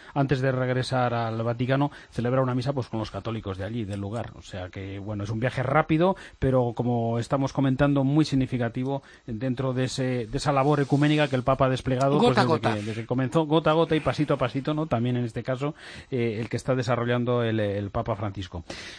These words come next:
Speaker 1: Bien, eh, continuamos. Eh, tenemos también, eh, una previsión que no quiero que se nos quede fuera. Eh, mañana sábado, en la Catedral de la Almudena, va a tener lugar, eh, vamos, queremos recordarlo especialmente, la beatificación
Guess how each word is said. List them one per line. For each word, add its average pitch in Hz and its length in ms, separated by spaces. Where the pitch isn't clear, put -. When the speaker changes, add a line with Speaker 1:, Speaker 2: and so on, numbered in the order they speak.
Speaker 1:
Bien, 185 280
eh, 139 760
continuamos. 170 720
Eh, 160 120
tenemos 165 360
también, 170 540
eh, 139 680
una 160 220
previsión 147 1040
que 127 80
no 127 100
quiero 143 180
que 135 80
se 123 140
nos 123 140
quede 135 200
fuera. 139 480
Eh, 110 680
mañana 156 360
sábado, 143 420
en 180 40
la 156 80
Catedral 123 320
de 139 80
la 131 60
Almudena, 135 480
va 123 40
a - 20
tener 127 240
lugar, 127 240
eh, 117 160
vamos, 107 520
queremos 113 260
recordarlo 120 340
especialmente, 127 520
la 135 100
beatificación 131 840